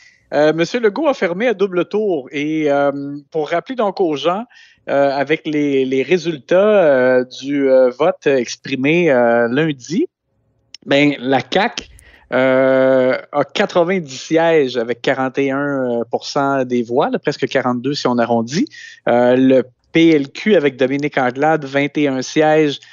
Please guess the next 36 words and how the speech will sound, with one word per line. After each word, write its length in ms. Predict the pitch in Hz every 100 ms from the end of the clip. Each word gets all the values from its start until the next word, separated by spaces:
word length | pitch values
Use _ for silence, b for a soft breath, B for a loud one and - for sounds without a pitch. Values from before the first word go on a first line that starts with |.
| B B -
euh, 420 | 120 127 123 123 -
à 120 | 123
peu 80 | -
près 160 | 139
quinze 400 | - 156 147 -
pour 240 | - 123 -
cent. 320 | 170 180 214 b b _ -
Euh, 300 | 127 131 139
à 100 | 147
peu 120 | 147
près 160 | 143 156
quinze 240 | 165 147
pour 220 | - 139
cent 200 | - 165
du 140 | 156 131
suffrage. 600 | - - 151 160 156 143
Québec 240 | 135 135
solidaire, 540 | - 131 131 143 143 - _ _ -
euh, 140 | 131 127
a 120 | 127
seulement 500 | 139 127 135 135 -
onze 600 | 143 165 160 143 127 131 b b _
députés. 680 | 127 120 135 - - 208 294 B B B
Le 140 | 165
Parti 260 | 156 175 -
québécois, 600 | 202 165 156 202 233 254 b b -
euh, 260 | 151 156 156
a 100 | 147
quinze 320 | - 202 196
pour 220 | - 180
cent 240 | - 240 202
aussi, 380 | 175 156 - 269
mais 100 | 170
n'a 140 | 233
que 140 | - 160
trois 680 | - - 202 226 226 175